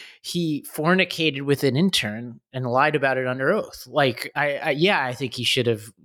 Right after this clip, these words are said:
left office, and I think the country would have been all the better if Al Gore stepped in and just did the job. Like, it was a distraction, it was inappropriate,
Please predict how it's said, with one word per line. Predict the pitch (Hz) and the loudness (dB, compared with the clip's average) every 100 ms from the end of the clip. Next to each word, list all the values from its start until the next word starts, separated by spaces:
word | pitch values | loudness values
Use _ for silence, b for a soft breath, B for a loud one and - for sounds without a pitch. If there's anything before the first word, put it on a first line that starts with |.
| 127 | -2
left | 120 104 | -2 -2
office, | 113 104 - 135 - | -6 -10 -4 0 0
and | 127 | 2
I | 123 | 0
think | 120 131 | -2 -6
the | - | -8
country | - 135 - 131 | -4 -2 0 0
would | 131 127 | 0 0
have | 117 | 0
been | 123 117 117 | -2 -4 -6
all | 131 127 | 0 2
the | 120 | 2
better | 113 135 120 113 | 4 4 4 0
if | 107 | -2
Al | 120 117 | -2 -2
Gore | 113 120 113 | -2 -4 -4
stepped | - 123 110 | -4 -4 -6
in | 117 | -8
and | 117 | -8
just | 107 - | -8 -8
did | 117 107 | -8 -10
the | |
job. | 110 113 113 113 110 | -6 -4 -2 -4 -8
Like, | 110 117 | -8 -8
it | |
was | 113 113 | -8 -6
a | |
distraction, | 113 - 117 113 113 - 135 131 113 | -6 -4 -2 -2 -2 -6 -6 -8 -8
it | 113 | -8
was | 110 107 | -4 -4
inappropriate, | 117 117 117 110 - 117 120 | -6 -6 -6 -6 -2 -2 -2